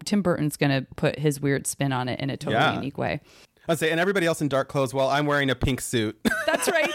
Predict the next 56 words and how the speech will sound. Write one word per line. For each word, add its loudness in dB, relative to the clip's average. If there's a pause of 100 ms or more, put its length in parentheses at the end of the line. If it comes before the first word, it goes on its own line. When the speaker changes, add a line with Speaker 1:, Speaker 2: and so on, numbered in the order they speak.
(260)
Speaker 1:
That's 0
exactly 0
right. 0
That's 0
exactly 0
right. 0 (120)
Speaker 2:
As 0
I 2
walk 2
Speaker 1:
Uh, 2
Speaker 2:
to 2
my 0
Speaker 1:
I 0
Speaker 2:
lawyer 2
job. 0 (360)
Speaker 1:
And 0
I 2
don't 2
know 2
how 0
to 4
tell 0
you 2
this, 0
but 0
I, 2
I 2
do 0
worry 2
a -2
little 0
bit 0
that 2
it 2
also 2
might 0
mean 0
that 2
all 2
of -2
your -2
unlimited -2
gourmet 0
sushi -2
might 0
come 0
to -2
life 0
and, 0
like, -2
do 2
a 2
little 0
dance -2
<laughs> -
around, 0